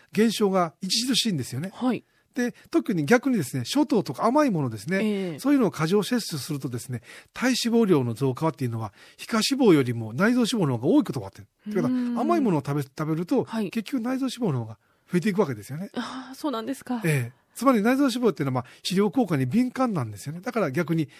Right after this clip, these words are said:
Speaker 1: 悪化にも敏感だということなんですよね。
Speaker 2: なるべく食事、そして運動に気をつけなければ
Speaker 1: そうですね。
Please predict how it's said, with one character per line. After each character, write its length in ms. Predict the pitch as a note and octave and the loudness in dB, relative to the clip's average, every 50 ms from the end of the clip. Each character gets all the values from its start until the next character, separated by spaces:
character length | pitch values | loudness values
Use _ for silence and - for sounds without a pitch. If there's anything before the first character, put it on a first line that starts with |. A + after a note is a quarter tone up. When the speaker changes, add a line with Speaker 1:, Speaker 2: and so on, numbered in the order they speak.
| - - - | -20 -16 -10
Speaker 1:
悪 180 | - - - _ _ | -8 -8 -8 _ _
化 100 | - - | -2 0
に 60 | C4+ | 2
も 140 | D4+ D4+ A3+ | 2 2 2
敏 240 | D#3 B2+ C#3+ C3+ B2 | 2 0 -2 -2 -4
感 180 | B2 B2 A2+ G2+ | -6 -8 -8 -10
だ 100 | - - | -12 -18
と 100 | - - _ _ _ _ _ _ _ _ - | -20 -20 _ _ _ _ _ _ _ _ -6
い 100 | F3+ F3 | -6 -4
う 40 | C#3+ | -4
こ 80 | D3 | -6
と 80 | B2+ A2+ | -8 -10
な 80 | G2 | -12
ん 60 | F#2 G2 | -16 -18
で 60 | - | -18
す 80 | - | -14
よ 60 | D#3+ E3+ | -12 -12
ね。 160 | F3+ G3 - _ _ - | -12 -12 -12 _ _ -12
Speaker 2:
な 160 | G#3 G3 G3 | -10 -6 -4
る 140 | G3+ G3+ G3 | -4 -4 -4
べ 160 | G3+ F#3+ F#3 | -6 -6 -8
く 400 | - - A3 A3 A#3 A3+ E3 - - | -6 -4 -2 0 0 0 -2 -4 -8
食 340 | - - G3 F3+ - - G3 | -14 -12 -12 -8 -6 -6 -6
事、 180 | F#3 G#3+ G3 F#3 | -4 -4 -6 -6
そ 120 | - - F#3+ | -6 -6 -8
し 80 | - | -6
て 140 | - G3+ - | -6 -8 -6
運 220 | - A3+ G#3+ G#3+ G3+ | -4 -4 -4 -4 -4
動 160 | G#3 G#3 G3+ | -4 -4 -4
に 100 | G#3+ G#3 | -6 -6
気 240 | - - - - G3+ | -8 -10 -10 -8 -8
を 80 | G3 | -8
つ 100 | F#3 - | -8 -10
け 120 | - - G#3 | -12 -12 -10
な 140 | G3+ G3+ - | -10 -10 -8
け 100 | - G#3+ | -6 -4
れ 120 | A#3+ B3+ | -4 -2
ば 220 | B3+ C#4+ D4 D4 | -2 0 -2 -2
Speaker 1:
そ 140 | - - D3 | -2 -2 -4
う 20 | B2 | -4
で 60 | A#2 | -6
す 200 | A2 - - D3 | -8 -10 -12 -8
ね。 300 | F3 F#3 F#3 F3+ G#3 | -8 -8 -8 -8 -12